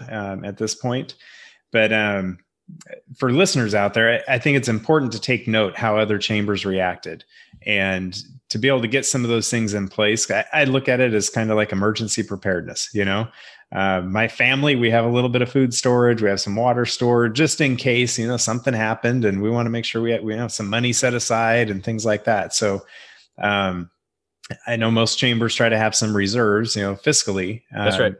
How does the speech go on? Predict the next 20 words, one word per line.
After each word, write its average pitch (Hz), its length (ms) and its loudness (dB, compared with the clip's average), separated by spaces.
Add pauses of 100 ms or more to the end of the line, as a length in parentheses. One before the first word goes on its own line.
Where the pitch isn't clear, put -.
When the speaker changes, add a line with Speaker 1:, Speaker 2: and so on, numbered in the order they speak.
Speaker 1:
it, 101 320 -6
it 107 100 0
makes 117 240 0
sense 117 340 0
to 107 100 -2
plan 113 340 -2
ahead 104 540 0 (320)
in 98 100 -2
case 107 300 0
there's 104 180 0
ever 104 280 0
anything 113 420 -2
like 104 260 -2
this - 180 -2
again, 98 420 -2
that 95 100 -6
you 101 160 -4
can 95 420 -4
react 107 540 -2
quickly. 131 520 -2